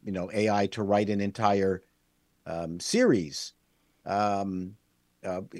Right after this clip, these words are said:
uh, probably not now,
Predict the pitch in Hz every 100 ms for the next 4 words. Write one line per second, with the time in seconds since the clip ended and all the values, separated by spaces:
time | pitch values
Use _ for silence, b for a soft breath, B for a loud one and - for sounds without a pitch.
0 | 135 117 - - 139 - 127 _ - 151
1 | 151 156 151 139 131 131 151 _ _ _
2 | 110 120 127 147 277